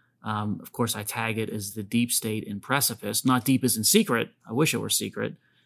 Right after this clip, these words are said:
No, deep as in rooted and entrenched everywhere and with everything. And of course, there's a, a long historical lineage, lineage of how this, uh, this came to be, from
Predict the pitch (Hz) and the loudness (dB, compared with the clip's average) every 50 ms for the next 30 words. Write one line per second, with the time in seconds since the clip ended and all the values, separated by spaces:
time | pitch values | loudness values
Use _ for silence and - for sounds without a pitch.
0 | _ _ - 135 131 117 110 143 151 147 139 127 110 117 120 113 110 107 104 - | _ _ 2 2 2 6 8 6 6 8 6 4 4 4 2 2 0 0 -2 -4
1 | - - _ 113 123 139 139 123 101 - - - - 107 107 104 104 - - 127 | -8 -12 _ 2 4 6 6 6 4 -2 -4 -8 -8 -4 -4 -4 -4 -2 0 0
2 | 117 110 - - - 120 107 117 117 107 101 101 101 98 95 98 98 - _ _ | 0 0 -2 -2 -2 -2 0 0 -2 -2 -2 -4 -6 -6 -10 -12 -16 -20 _ _
3 | 107 104 101 101 95 98 104 98 - - - 127 127 107 107 110 98 - - 98 | -10 -8 -6 -6 -6 -6 -8 -10 -10 -6 -4 -4 -4 -4 -4 -8 -8 -6 -8 -8
4 | - 80 - - - _ _ _ _ _ _ _ _ _ - 151 151 151 131 - | -8 -8 -10 -12 -14 _ _ _ _ _ _ _ _ _ 2 4 4 4 4 4
5 | - 170 160 135 - 147 147 143 131 135 127 123 117 - 117 120 120 120 127 131 | 4 6 6 6 6 4 2 2 2 2 2 2 2 0 0 0 2 4 4 6
6 | 131 135 131 131 127 123 120 117 120 107 - - 120 117 113 110 104 113 107 107 | 6 6 6 4 4 4 4 2 0 -2 -2 0 0 0 0 -2 -2 -4 -2 -2
7 | 110 113 110 107 107 104 98 - - - _ 120 123 127 120 110 107 101 98 - | -2 -2 -2 -4 -4 -6 -6 -10 -12 -8 _ 4 6 6 6 6 2 -2 -6 -6
8 | - 104 - - 113 110 107 98 107 101 - - - 104 98 98 101 101 - - | -8 -8 -6 -4 -4 -6 -4 -6 -4 -2 -2 -2 -2 -4 -8 -10 -6 -6 -6 -4
9 | - 120 113 107 101 104 107 120 113 107 - - 101 101 98 | -2 -2 -2 -2 -2 0 2 2 2 0 -2 -6 -6 -6 -8